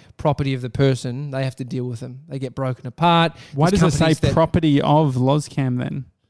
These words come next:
Speaker 1: I don't know. Maybe there was a futurist at the company that knew that hipsters would build walls out of them and featured them in podcasts like The Daily Talk Show.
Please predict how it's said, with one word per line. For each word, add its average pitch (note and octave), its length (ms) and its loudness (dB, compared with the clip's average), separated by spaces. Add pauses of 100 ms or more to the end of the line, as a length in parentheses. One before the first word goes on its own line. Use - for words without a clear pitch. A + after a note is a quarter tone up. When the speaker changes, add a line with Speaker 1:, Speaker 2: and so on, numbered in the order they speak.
(280)
Speaker 1:
I D3 60 -14
don't F3 100 -8
know. G3+ 280 -6 (240)
Maybe F#3 360 0
there F3 120 0
was E3 160 2
a E3 80 0
futurist F#3 580 0
at - 80 -14
the E3 60 -6
company F3 480 0
that C#3+ 180 -8
knew D#3 240 4
that D3 220 0
hipsters D#3 560 0
would D3 180 -2
build D3 240 4
walls D#3+ 480 4
out C#3 180 4
of B2+ 140 0
them C3 140 0
and C#3 160 -2
featured C#3 340 -4
them D3 160 -2
in C#3+ 140 -2
podcasts D3 680 -2
like D3 160 -4
The D#3 100 -4
Daily D3+ 260 4
Talk F3+ 240 2
Show. A#2 200 -8